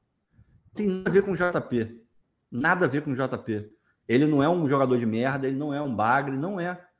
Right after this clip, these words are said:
Fez uma partida até razoável ali, dentro das possibilidades dele. Ele fez o que ele pôde fazer. Simples assim. A gente não tem que queimar o, o jogador também. E o fato de eu tá falando isso também não é pra, não é queimando o Laje,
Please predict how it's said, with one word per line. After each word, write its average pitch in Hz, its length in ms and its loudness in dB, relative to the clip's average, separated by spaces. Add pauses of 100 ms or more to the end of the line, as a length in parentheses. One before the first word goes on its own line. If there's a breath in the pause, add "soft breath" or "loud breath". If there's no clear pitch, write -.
(240)
Fez 160 240 2
uma 180 100 0
partida 175 380 -2
até 180 960 0 (800)
razoável 151 480 2
ali, 104 380 -4
dentro 135 320 -4
das 135 120 -2
possibilidades 139 760 -2
dele. 127 460 -4 (540)
Ele 143 180 2
fez 175 240 2
o 185 60 -8
que 196 80 -2
ele 208 80 2
pôde 214 300 0
fazer. 208 500 -4 (1300)
Simples 233 500 0
assim. 165 460 -6 (180)
A 123 40 -8
gente 120 120 -4
não 175 120 -2
tem 190 140 -2
que 202 80 -10
queimar 180 360 2
o, 170 420 2
o 139 80 0
jogador 160 440 -2
também. 135 320 -4 (140 loud breath)
E - 40 2
o 143 60 4
fato 175 260 4
de 208 60 4
eu - 20 -6
tá 185 140 0
falando 160 320 0
isso 175 140 0
também 190 220 -2
não 208 140 -2
é 208 60 0
pra, 202 260 -2
não 160 140 2
é 196 60 0
queimando 202 420 -2
o 185 40 4
Laje, 143 380 2